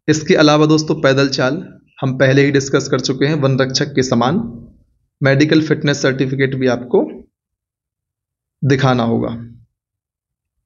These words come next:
इसके अलावा दोस्तों, अब हम बात करते हैं जेल प्रहरी की।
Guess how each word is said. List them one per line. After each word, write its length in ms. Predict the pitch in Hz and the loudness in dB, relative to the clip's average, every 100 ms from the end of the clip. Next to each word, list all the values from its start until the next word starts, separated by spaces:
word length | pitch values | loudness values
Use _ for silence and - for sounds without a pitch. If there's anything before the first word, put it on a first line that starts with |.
| _ _ _ _ _ _ _ _ _ _ _ _ _ _ _ _ _ _ _ _ _ _ _ _ _ _ _ _ _ _ _ _ - | _ _ _ _ _ _ _ _ _ _ _ _ _ _ _ _ _ _ _ _ _ _ _ _ _ _ _ _ _ _ _ _ -2
इसके 260 | 156 156 | -2 2
अलावा 260 | 156 151 151 | 4 4 4
दोस्तों, 320 | 151 147 160 | 2 0 -2
अब 140 | 139 135 | 0 0
हम 120 | 143 | 0
बात 200 | 135 135 | -2 -2
करते 300 | 131 123 139 | -6 -4 -4
हैं 160 | 160 247 - - _ _ _ _ _ _ _ _ - | -4 -8 -14 -20 _ _ _ _ _ _ _ _ -6
जेल 300 | 127 139 143 | 2 4 4
प्रहरी 380 | 139 127 120 117 | 2 0 0 -4
की। 160 | - | -6